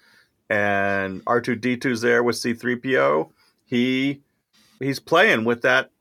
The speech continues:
that same, that toy, that, that model.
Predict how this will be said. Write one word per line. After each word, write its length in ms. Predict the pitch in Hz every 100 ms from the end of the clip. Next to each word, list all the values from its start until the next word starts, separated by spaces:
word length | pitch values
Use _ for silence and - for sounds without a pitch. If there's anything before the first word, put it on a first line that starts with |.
| -
that 220 | 135 127
same, 280 | 156 147 143
that 200 | 143 -
toy, 380 | 160 208 - - _ _ _ _ _
that, 240 | 113 117 135
that 160 | 123
model. 420 | 123 147 170 -